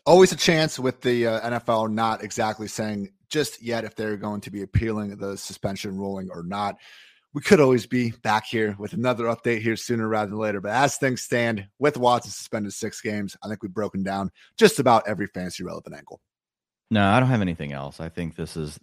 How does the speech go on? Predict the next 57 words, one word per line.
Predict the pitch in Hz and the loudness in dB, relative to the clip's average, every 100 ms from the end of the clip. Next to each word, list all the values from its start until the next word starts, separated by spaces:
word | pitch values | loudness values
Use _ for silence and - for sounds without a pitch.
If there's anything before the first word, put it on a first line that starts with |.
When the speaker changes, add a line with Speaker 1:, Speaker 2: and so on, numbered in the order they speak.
| - | -8
Speaker 2:
I | 85 | -4
think | 87 | -2
this | 82 78 | -2 -4
is | 73 | -4
everything. | 73 73 71 71 71 73 - | -4 -4 -4 -6 -4 -6 -4
And | 101 | 0
again, | 87 85 | 0 0
like | 82 - | -2 0
you | |
mentioned, | 80 71 76 73 | -2 -2 -4 -6
like, | 71 | -6
it's | - | -6
gonna | - 101 | 0 2
st-, | 92 80 | 2 -2
it's | 92 | -4
still | - 101 95 | 0 2 4
a | |
little | 92 90 | 4 4
bit | 87 71 | 2 -2
fluid, | - 92 85 76 73 - _ _ _ _ _ | -2 2 2 2 -2 -10 _ _ _ _ _
but | - 82 82 80 80 78 | -8 0 2 2 0 -2
based | 85 82 | -2 -2
on | 92 | -2
the, | 87 | -2
we, | 85 78 90 - | -4 -4 -4 4
all | 113 | 4
we | 123 | 6
can | |
do | 131 | 8
is | 131 110 | 6 8
go | 107 | 8
on | |
the | 95 | 8
latest | 90 90 92 | 6 4 4
information | 78 73 67 57 - | -2 -4 -6 -6 -8
we | 53 | -8
have, | 64 55 - | -6 -8 -10
right? | - 78 82 | -6 -2 -2
Speaker 1:
Yep. | 80 - | -4 -6
Speaker 2:
And | 107 | 0
again, | 104 127 113 82 - _ _ _ _ _ - | 4 8 8 6 0 _ _ _ _ _ -2
when | 95 | 2
you're | |
talking | 95 120 | 6 8
about | 123 117 | 8 8
a | |
player | 107 104 98 | 6 4 4
like, | 92 87 - _ _ - | 4 2 -4 _ _ -6
you | 90 | -2
know, | 80 | -2
Watson, | 76 80 78 78 69 73 - | 0 0 -2 -6 -8 -10 -12
setting | - 76 90 | -4 -2 2
all | 98 104 | 4 4
the | 107 | 4
other | 104 | 4
stuff | 98 98 95 | 2 -2 -4
aside, | 92 90 78 71 69 | -4 -2 -2 -2 -6